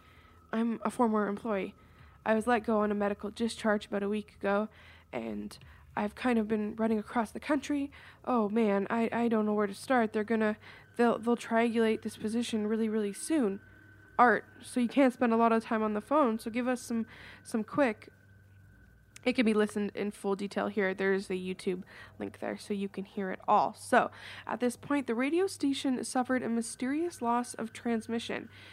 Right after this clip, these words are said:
and when they got back on the air with their backup system, the caller was gone, adding for even more speculation. Days later, a man claiming to be Area fifty-one caller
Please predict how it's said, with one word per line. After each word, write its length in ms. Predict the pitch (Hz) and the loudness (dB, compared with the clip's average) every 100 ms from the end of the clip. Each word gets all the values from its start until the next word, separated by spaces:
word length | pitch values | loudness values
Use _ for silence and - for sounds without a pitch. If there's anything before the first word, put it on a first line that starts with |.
| - | -16
and 80 | - | -4
when 120 | 226 | -2
they 80 | 214 | 0
got 240 | 208 214 226 | 2 0 4
back 260 | 240 247 | 2 2
on 120 | 240 | 0
the 120 | 220 202 | -2 -2
air 180 | - 277 | -2 0
with 140 | 233 | 0
their 80 | 220 | 0
backup 400 | 208 214 214 202 | 0 0 0 -4
system, 480 | - 311 294 226 226 | -6 -6 -2 0 0
the 40 | |
caller 380 | 220 - 202 214 | -4 -6 -4 -2
was 160 | 214 220 | -2 -6
gone, 400 | - 285 226 180 - - - - - - | 0 4 4 2 -8 -20 -20 -20 -12 0
adding 400 | 233 233 233 226 | 2 4 0 -4
for 180 | - - | -6 -4
even 260 | 233 226 | -2 -2
more 140 | 220 214 | -2 -4
speculation. 800 | - 208 - 220 247 - - - - - - | -4 -4 -2 -2 -2 -4 -8 -10 -18 -20 -4
Days 420 | 226 233 220 202 | 0 0 0 -4
later, 360 | 113 226 247 202 | -4 -2 0 0
a 100 | 208 | 0
man 320 | 226 277 339 | -2 -2 -4
claiming 560 | - - 285 277 277 262 - | -8 -6 -4 -4 -4 -8 -10
to 100 | 226 220 | -12 -10
be 320 | - 277 247 - | -4 -2 -2 -2
Area 280 | 226 226 | -2 -2
fifty-one 580 | 226 - 233 233 226 202 | -4 -6 -8 -4 -4 -4
caller 440 | - 269 269 220 | -6 -4 0 -2